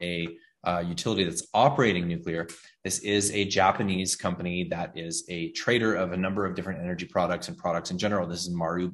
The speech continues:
uh, Marubeni, Marubeni. I'm probably, uh, butchering that as well. I apologize. They, uh, Kazatomprom announced that they are seeking further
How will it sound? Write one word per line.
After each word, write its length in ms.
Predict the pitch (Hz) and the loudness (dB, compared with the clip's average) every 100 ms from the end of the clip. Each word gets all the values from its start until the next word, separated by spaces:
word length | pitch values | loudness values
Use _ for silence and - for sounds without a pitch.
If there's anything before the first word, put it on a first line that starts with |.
| - | -6
uh, 160 | 92 82 - - - - | -8 -8 -10 -20 -20 -2
Marubeni, 680 | 95 107 120 117 120 95 - | 4 6 6 6 4 2 2
Marubeni. 640 | 95 107 113 113 98 85 - - - | 4 6 8 6 4 -2 -10 -20 -18
I'm 80 | - | -8
probably, 640 | - 113 110 101 98 95 | 4 4 4 2 0 0
uh, 220 | 98 92 | 2 2
butchering 460 | 87 98 117 104 92 | 2 2 2 2 0
that 160 | 85 87 | 0 -2
as 100 | 90 | 2
well. 180 | 104 | 2
I 100 | 80 | 2
apologize. 680 | 85 120 107 90 78 - - _ _ _ _ _ _ - - _ - | 0 2 4 2 -4 -8 -12 _ _ _ _ _ _ -20 -20 _ -4
They, 400 | 92 110 113 107 | 4 6 6 6
uh, 220 | 101 101 | 4 4
Kazatomprom 640 | 98 123 117 123 120 123 113 | 2 2 6 6 6 4 4
announced 340 | 101 110 - | 2 2 -2
that 120 | 101 | -2
they 200 | 104 101 | 2 2
are 180 | - 95 | 2 0
seeking 400 | - 107 101 101 | 0 -2 -2 -4
further 580 | - 95 90 92 98 | -4 -2 0 0 -4